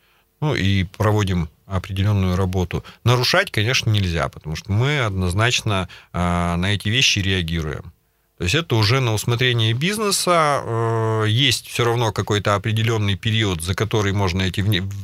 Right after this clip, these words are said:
трудности преодолеть. М, а пока у нас идёт,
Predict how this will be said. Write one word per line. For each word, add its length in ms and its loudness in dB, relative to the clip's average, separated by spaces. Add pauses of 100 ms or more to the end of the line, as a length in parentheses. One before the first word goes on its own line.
(100)
трудности 500 2
преодолеть. 640 0 (540)
М, 220 0
а 100 2
пока 500 0
у 140 -6
нас 300 -2
идёт, 260 -4